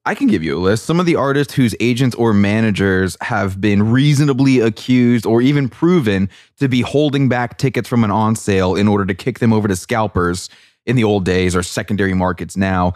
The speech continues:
Uh, a lot of this list is not gonna surprise you. Basically, anyone Irving Azoff ever managed, like the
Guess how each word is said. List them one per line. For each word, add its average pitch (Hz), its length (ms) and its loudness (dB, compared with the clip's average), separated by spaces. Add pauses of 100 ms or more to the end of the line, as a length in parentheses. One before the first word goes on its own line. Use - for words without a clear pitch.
(340)
Uh, 117 200 -2
a 147 80 -2
lot 175 260 0
of 233 80 2
this 175 180 0
list 160 200 0
is 120 100 -2
not 123 180 -2
gonna 117 120 -2
surprise 110 460 -4
you. 90 80 -2
Basically, 160 500 0
anyone 185 540 2
Irving 127 320 0
Azoff 104 500 0
ever 101 200 0
managed, 92 500 0
like 95 160 -4
the 95 160 -4